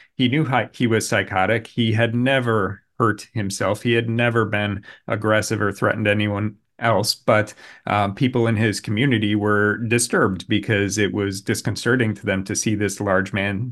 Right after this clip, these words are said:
walking around who was clearly psychotic. And, um, he ended, he ended up, uh, uh, you know, having court-ordered meds, and it, it wasn't because he was a threat to himself. It wasn't because he was a threat to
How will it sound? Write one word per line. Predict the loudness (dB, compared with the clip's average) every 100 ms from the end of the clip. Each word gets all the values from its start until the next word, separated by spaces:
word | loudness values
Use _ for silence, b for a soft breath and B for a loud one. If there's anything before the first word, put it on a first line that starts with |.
| -10
walking | -4 -2 0 -2 -2
around | 0 0 -2 -6 -12 B B
who | -4
was | -2 -2 -2
clearly | -6 -4 -2 0 -2 -4 -10 -10
psychotic. | -2 -2 0 2 2 2 -2
And, | -4 -4 -6 B B
um, | -4 0 0 -2 -6 _ _ _
he | -2 0
ended, | 2 0
he | 0 0
ended | 2 2
up, | 0 0
uh, |
uh, | 2 2 2 0 -2 -2 0 -2 -6 -6
you | -2 0
know, | 0
having | 0 0 2 0
court-ordered | 0 0 2 2 0 0
meds, | 0 0 -4 -10
and | -4 -2 -2 -4 -6 -2
it, | -2 -2 -4
it | -4 0
wasn't | 0 2 0
because | 0 0
he | 2 0
was | 0
a | 0
threat | 2 2
to | 0
himself. | 0 2 2 2
It |
wasn't | 0 0 0 -4
because | -4 -4 -2
he | -4
was | -4 -4
a | -4
threat | 0 -2 0
to | -4 -4